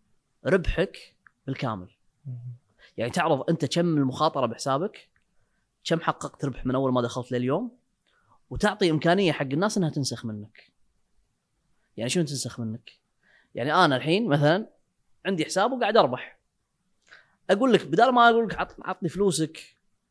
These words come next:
Speaker 1: وأنا أشتغل لك"، أقول لك: "لا، نزل المنصة هذه،
Speaker 2: مهم.
Speaker 1: انسخ مني بشروطك". يعني قول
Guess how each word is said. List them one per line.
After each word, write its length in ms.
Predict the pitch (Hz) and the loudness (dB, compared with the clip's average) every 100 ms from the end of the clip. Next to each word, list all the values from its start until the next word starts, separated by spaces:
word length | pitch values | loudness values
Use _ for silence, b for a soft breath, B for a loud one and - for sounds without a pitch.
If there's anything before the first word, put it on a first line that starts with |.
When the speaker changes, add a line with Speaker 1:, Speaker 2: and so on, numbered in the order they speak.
| _ _ _ _ _ _ _ B B B - | _ _ _ _ _ _ _ B B B 0
Speaker 1:
وأنا 240 | 139 180 | 4 4
أشتغل 400 | 156 - 165 175 | 4 0 0 2
لك"، 180 | 208 - | 0 -2
أقول 200 | 202 220 | -2 -2
لك: 120 | 214 | 0
"لا، 140 | 233 - _ _ _ _ 220 | -4 -6 _ _ _ _ 2
نزل 280 | 247 214 | 4 4
المنصة 480 | 156 131 131 123 120 | 4 4 2 -4 -4
هذه، 200 | 127 233 - _ - | -4 -6 -10 _ -10
Speaker 2:
مهم. 280 | 123 117 117 b b b b _ 247 | -10 -8 -12 b b b b _ 0
Speaker 1:
انسخ 320 | 226 139 151 | 2 2 0
مني 420 | 147 147 247 - _ _ | 0 0 -2 -8 _ _
بشروطك". 720 | 175 - 196 123 - - - _ _ _ _ _ _ _ - | -8 -2 0 0 -6 -20 -20 _ _ _ _ _ _ _ -2
يعني 220 | 151 180 | 4 6
قول 420 | 220 247 269 b | 8 6 4 b